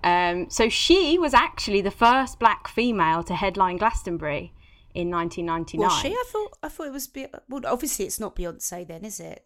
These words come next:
Speaker 2: You see, that's
Speaker 1: This is, this is what I was gonna say. So last year,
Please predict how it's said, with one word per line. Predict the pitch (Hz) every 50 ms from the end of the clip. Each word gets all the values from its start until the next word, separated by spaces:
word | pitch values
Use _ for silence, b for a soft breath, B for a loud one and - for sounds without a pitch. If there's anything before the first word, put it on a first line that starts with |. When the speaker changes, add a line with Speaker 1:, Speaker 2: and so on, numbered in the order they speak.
| _
Speaker 2:
You | _ _ _ -
see, | - - 185 185 185 185 202 196
that's | - - - - - -
Speaker 1:
This | 220 233 - 262
is, | 233 208 180
this | 226 247 - 254
is | 220 202
what | 214
I | -
was | 196 190
gonna | - 214 196 180
say. | - - 240 254 240
So | 202 - 190
last | 185 202 247 262 233 - - -
year, | 262 226 160 127 98 90 147 196